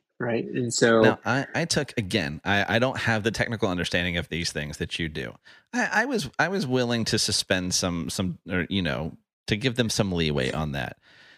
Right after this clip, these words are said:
Speaker 2: But when they showed that thing, now, A, this jet is legit. And when I say it's, it's legit, it's not just that this looks movie cool,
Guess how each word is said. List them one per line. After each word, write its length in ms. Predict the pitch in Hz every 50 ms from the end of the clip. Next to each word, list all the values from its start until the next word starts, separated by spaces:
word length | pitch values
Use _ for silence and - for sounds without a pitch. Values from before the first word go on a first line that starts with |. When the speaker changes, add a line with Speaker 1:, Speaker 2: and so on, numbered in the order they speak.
| _ -
Speaker 2:
But 120 | - 113
when 160 | 135 165 170
they 140 | 175 180 165
showed 420 | 156 - - - 302 359 392 302 233
that 220 | 123 110 - -
thing, 300 | - - 113 101 98 104
now, 180 | 107 107 104 -
A, 260 | - 160 165 143 113 104
this 220 | 98 127 147 160
jet 380 | - 143 - 185 202 214 - -
is 360 | - 123 117 120 120 104 - -
legit. 640 | 101 98 98 104 95 90 82 - - 101 92 76 - -
And 100 | 98 101
when 120 | 107 113
I 160 | 127 151 214
say 340 | 202 - - 226 254 285 262
it's, 300 | 208 180 - - - - -
it's 260 | 117 120 107 - -
legit, 380 | 107 104 92 80 92 87 69 -
it's 200 | 95 95 - -
not 220 | 143 156 190 208 202
just 260 | 190 185 175 156 -
that 160 | 131 - 104
this 220 | 101 110 101 - 110
looks 200 | 110 104 - 104
movie 360 | 104 104 104 98 87 101 92
cool, 440 | - - 113 95 71 62 76 -